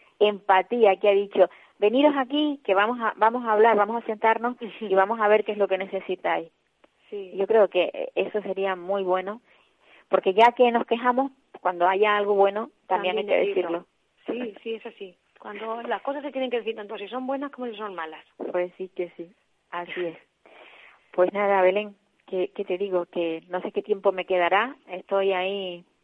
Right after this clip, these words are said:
Speaker 2: Quiero darte las gracias simplemente por tenernos aquí y, y escucharnos, que para nosotros es muy importante.
Speaker 1: Que sabes que este programa se cuelga en, en Facebook, en
Speaker 2: Mm.
Speaker 1: el iVoox también, y podéis,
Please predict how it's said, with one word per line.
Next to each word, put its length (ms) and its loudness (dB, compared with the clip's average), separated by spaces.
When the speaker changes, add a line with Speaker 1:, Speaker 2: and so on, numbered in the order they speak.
Speaker 2:
Quiero 220 0
darte 280 -2
las 180 -2
gracias 520 -6
simplemente 520 -6
por 220 -8
tenernos 580 -10
aquí 800 -12
y, 80 -14
y 40 -8
escucharnos, 720 -12
que 140 -14
para 200 -10
nosotros 300 -12
es 80 -12
muy 160 -14
importante. 720 -16
Speaker 1:
Que 160 2
sabes 380 4
que 100 -6
este 160 -10
programa 640 -2
se 120 -4
cuelga 540 -2
en, 560 -8
en 220 -10
Facebook, 540 -4
en 200 -8
Speaker 2:
Mm. 40 -8
Speaker 1:
el 120 -8
iVoox 460 -6
también, 520 -8
y 380 -8
podéis, 460 0